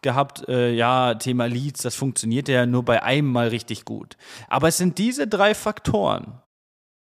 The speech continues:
unter anderem müssen wir jetzt das Werbebudget, also wie viel Budget wird investiert und so weiter noch mit rausnehmen, aber dazu gehe ich gleich nochmal rein. Aber es sind diese drei Hauptfaktoren, die's,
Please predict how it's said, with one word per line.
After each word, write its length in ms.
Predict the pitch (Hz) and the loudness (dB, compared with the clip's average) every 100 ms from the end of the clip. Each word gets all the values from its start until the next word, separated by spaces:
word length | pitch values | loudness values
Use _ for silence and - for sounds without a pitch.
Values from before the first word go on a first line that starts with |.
| _ | _
unter 240 | 117 110 | -6 -2
anderem 280 | 95 120 113 | 0 0 2
müssen 200 | 113 120 | 0 0
wir 60 | 113 | -2
jetzt 140 | 110 | 0
das 160 | 110 107 | -4 -2
Werbebudget, 720 | 107 131 117 110 113 117 120 | -2 -2 -2 -4 0 2 2
also 160 | 107 98 | 0 -4
wie 100 | 117 | -6
viel 140 | 113 | -6
Budget 400 | 101 104 113 127 | -4 -2 0 0
wird 140 | 117 | -2
investiert 480 | 117 110 110 - 120 | -2 -2 -2 -2 -2
und 60 | 110 | -2
so 100 | 104 | 0
weiter 180 | 107 110 | 0 0
noch 160 | 110 | -2
mit 160 | 110 101 | -2 0
rausnehmen, 320 | 104 131 123 | 0 2 0
aber 100 | 110 | 0
dazu 240 | 104 104 | 0 -2
gehe 140 | 110 110 | -4 -6
ich 100 | 104 | -4
gleich 200 | 101 123 | -2 0
nochmal 220 | 135 101 | 0 -2
rein. 160 | 98 120 - - | -2 -4 -8 -6
Aber 160 | 120 135 | 0 2
es 80 | 139 | 4
sind 180 | 151 | 2
diese 220 | 175 196 190 | 0 -2 -2
drei 320 | 135 143 151 | 0 0 2
Hauptfaktoren, 840 | 156 - - 135 - - 135 170 | 0 -2 -2 -4 -2 -2 0 0
die's, 260 | 131 117 | -2 -8